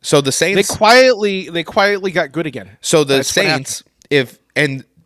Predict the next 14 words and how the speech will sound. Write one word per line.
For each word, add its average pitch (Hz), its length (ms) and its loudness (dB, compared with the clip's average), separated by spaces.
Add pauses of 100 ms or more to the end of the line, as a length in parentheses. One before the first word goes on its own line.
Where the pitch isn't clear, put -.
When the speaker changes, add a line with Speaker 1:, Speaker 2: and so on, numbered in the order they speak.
Speaker 1:
when 127 400 -8
Jameis 156 380 -2
Winston 160 320 -6
was 117 120 -8
healthy 143 220 -2
last 113 220 -4
year, 113 60 -6
was 104 140 -8
five 123 300 -2
and 117 100 -12
two 120 180 -6
as 101 80 -8
a 98 60 -14
starter, - 340 -10